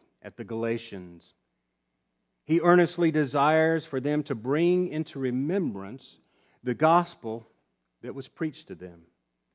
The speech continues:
a gospel that they truly embraced. And so he reaches out to them through these words and grabs hold of them by their baptisms. He slaps them out of their fog of confusion. "O foolish Galatians!"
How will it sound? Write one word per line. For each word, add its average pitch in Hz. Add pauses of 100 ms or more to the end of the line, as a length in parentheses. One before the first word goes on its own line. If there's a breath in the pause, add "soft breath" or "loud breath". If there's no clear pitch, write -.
(300)
a 139
gospel 170
that 147
they 160
truly 170
embraced. 131 (520)
And 120
so 156
he 139
reaches 156
out 156
to 151
them 143
through 147
these 135
words 147
and 127
grabs 165
hold 180
of 147
them 143
by 143
their 135
baptisms. 120 (420 soft breath)
He 165
slaps 175
them 165
out 165
of 156
their 156
fog 160
of 151
confusion. 139
"O 247
foolish 247
Galatians!" 202